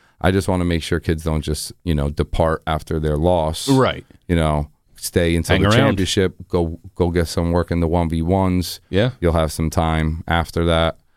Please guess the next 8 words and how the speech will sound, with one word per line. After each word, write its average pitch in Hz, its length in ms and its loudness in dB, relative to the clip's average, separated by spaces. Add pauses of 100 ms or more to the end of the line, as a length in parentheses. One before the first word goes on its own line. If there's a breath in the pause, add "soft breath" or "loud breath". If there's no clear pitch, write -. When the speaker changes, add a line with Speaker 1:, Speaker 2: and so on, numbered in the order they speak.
(260)
Speaker 1:
Go 80 100 0
watch 76 220 0
the 78 60 -6
championship, 78 680 -4 (100)
network, 73 640 -4 (160)
watch 76 280 -2
the, - 200 -16 (180)
the, - 40 -8